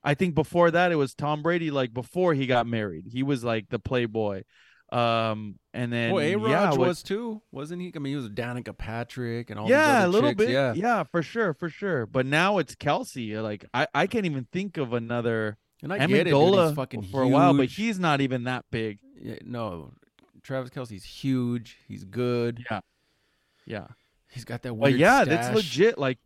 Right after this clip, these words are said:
Speaker 1: uh, there's a lot of people who have no idea who he is and literally have put him on the map. Like, he's a football <laughs> player.
Speaker 2: I mean, look,
Speaker 1: <laughs> That's
Speaker 2: he
Speaker 1: crazy.
Speaker 2: got put on the map by people that don't know football.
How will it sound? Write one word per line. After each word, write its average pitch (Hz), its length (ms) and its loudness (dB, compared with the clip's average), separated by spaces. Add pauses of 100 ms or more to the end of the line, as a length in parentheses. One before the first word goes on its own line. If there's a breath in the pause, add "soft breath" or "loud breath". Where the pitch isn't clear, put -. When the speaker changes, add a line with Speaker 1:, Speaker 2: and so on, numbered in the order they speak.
Speaker 1:
uh, 147 100 -2
there's 170 200 0
a 208 40 -4
lot 175 220 0
of 165 60 -6
people 165 160 -6
who 147 60 0
have 120 100 -4
no 127 340 0
idea 165 400 0
who 151 160 0
he 139 140 -2
is 127 180 -2
and 123 240 -8
literally 131 560 2
have 117 200 -8
put 143 200 2
him 127 180 -4
on 123 160 -4
the 107 80 -6
map. 110 360 -6
Like, 101 360 -10 (380)
he's 120 140 -4
a 117 60 -6
football 131 320 -2
<laughs> - 20 -6
player. - 320 -4 (140)
Speaker 2:
I 190 60 -2
mean, 185 300 -4
look, 127 400 0 (180)
Speaker 1:
<laughs> - 200 -20
That's 175 160 0
Speaker 2:
he - 40 -18
Speaker 1:
crazy. 208 280 2
Speaker 2:
got 180 180 -2
put 175 100 -2
on 165 120 -4
the 143 80 -2
map 131 260 -2
by 113 140 2
people 123 300 -4
that 107 120 -2
don't 107 240 -4
know 107 180 -2
football. 87 600 -8